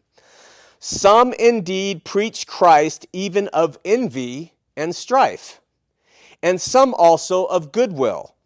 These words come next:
The one preach Christ of contention, not sincerely, supposing to add c-, affliction to my bonds, but the other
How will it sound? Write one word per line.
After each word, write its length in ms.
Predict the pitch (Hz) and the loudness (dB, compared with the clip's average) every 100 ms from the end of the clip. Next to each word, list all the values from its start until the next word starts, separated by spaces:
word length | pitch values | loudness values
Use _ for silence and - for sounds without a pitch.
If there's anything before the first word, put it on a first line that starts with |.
| _ _ _ _ _ _ _ _ - | _ _ _ _ _ _ _ _ 0
The 100 | 151 | 0
one 440 | 147 185 247 277 | 4 4 6 4
preach 380 | - 208 165 - | -4 -6 -6 -10
Christ 480 | - 135 127 139 - | 0 2 2 0 -4
of 160 | 143 139 | -6 -6
contention, 880 | - 175 - 226 240 - 151 139 139 _ | -6 -8 -4 -2 -2 -4 -8 -8 -12 _
not 320 | 110 156 196 | -4 -2 -2
sincerely, 840 | - 220 214 - 262 262 135 85 _ _ _ _ _ _ _ | -2 -6 -6 -6 -2 0 0 -4 _ _ _ _ _ _ _
supposing 640 | - 156 - 208 226 240 233 | -8 -8 2 4 4 2 -4
to 180 | 220 - | -4 2
add 280 | 196 190 | 2 2
c-, 100 | - - | -4 -4
affliction 600 | 156 - 226 233 - 151 | -4 -2 -2 0 -2 -6
to 140 | 147 131 | -8 -8
my 300 | 151 170 165 | -4 -2 0
bonds, 760 | 170 170 135 80 - - - _ _ _ _ _ - | 0 0 0 -6 -18 -20 -20 _ _ _ _ _ 0
but 200 | 165 - | 0 0
the 120 | 170 180 | -4 4
other 540 | 240 185 165 202 | 6 6 2 2